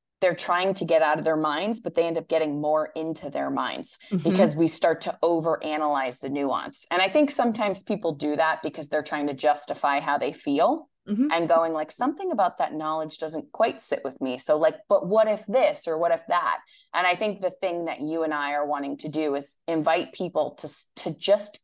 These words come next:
Speaker 1: get into your body. Don't worry about the nuance. Don't worry about thinking too much. Take the information, go play with it,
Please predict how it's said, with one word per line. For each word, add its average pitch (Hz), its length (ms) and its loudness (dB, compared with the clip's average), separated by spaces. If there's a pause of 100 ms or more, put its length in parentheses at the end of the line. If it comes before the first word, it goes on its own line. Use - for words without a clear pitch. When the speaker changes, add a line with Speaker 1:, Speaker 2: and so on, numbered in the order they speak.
(160)
Speaker 1:
get 180 200 4
into 190 300 2
your 156 120 0
body. 156 460 0 (320)
Don't 196 220 0
worry 185 320 4
about 170 240 4
the 170 60 -2
nuance. 151 600 -2 (300)
Don't 185 160 4
worry 202 240 6
about 202 300 2
thinking 156 340 -2
too 147 180 -4
much. 139 380 -4 (240)
Take 190 260 -2
the 233 140 2
information, 180 880 -2
go 170 160 4
play 277 300 6
with 156 160 0
it, 160 220 6